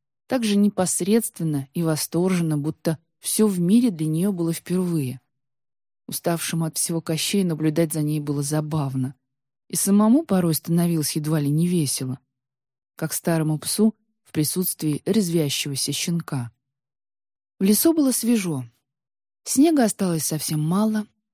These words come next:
Он ежился одинокими сугробами, прячась от почти летнего солнца в местах, где всегда была тень.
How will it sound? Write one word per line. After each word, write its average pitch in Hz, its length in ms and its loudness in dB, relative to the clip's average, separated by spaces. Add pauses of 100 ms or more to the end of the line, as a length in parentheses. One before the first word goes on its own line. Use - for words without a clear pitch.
(300)
Он 165 140 0
ежился 151 560 0
одинокими 156 640 0
сугробами, 165 720 0
прячась 180 600 -2 (240)
от 156 120 -6
почти - 440 -2
летнего 165 560 0
солнца 151 440 -2
в 143 100 -2
местах, 226 440 0
где 160 160 -4
всегда 160 440 -4
была 160 300 -4
тень. 135 460 -8